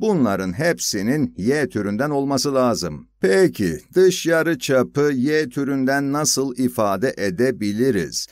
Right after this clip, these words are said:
Grafik üzerinden de gösterebilirim. İkisini de yapacağım. Dış yarıçap şu an çizdiğim uzunluğa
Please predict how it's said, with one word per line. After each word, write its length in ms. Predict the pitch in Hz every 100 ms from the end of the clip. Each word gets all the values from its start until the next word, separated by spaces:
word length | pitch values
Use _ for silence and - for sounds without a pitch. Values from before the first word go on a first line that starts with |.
| - -
Grafik 420 | 214 208 185 185
üzerinden 580 | 170 160 147 143 135 127
de 80 | 156
gösterebilirim. 1040 | 143 127 - 120 143 117 90 80 - - _
İkisini 500 | 202 180 151 113 120
de 60 | 139
yapacağım. 760 | 123 98 85 - 65 - - _ _ -
Dış 320 | 185 180 -
yarıçap 720 | 143 143 151 - 104 104 127 _ _
şu 500 | - - - 196 - -
an 300 | 131 139 123
çizdiğim 1160 | 123 139 143 110 85 98 95 104 123 147 123 - -
uzunluğa 840 | 156 127 131 120 120 123 135 123